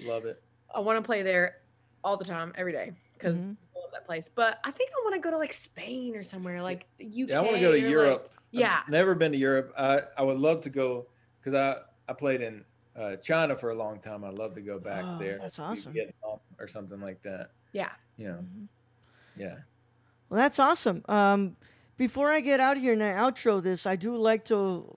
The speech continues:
Speaker 3: whether it's an interview, whether y'all are on the podcast or anything, I like to give people the chance to plug what they do because it's important. You know, where,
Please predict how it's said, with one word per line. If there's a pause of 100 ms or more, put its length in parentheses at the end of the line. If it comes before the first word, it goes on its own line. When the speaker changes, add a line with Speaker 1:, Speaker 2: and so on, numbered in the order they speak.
(320)
Speaker 3:
whether
it's
an
interview,
whether
y'all
are
on
the
podcast
or
anything,
I
like
to
give
people
the
chance
to
plug (100)
what
they
do (400)
because (760)
it's
important.
You
know,
where,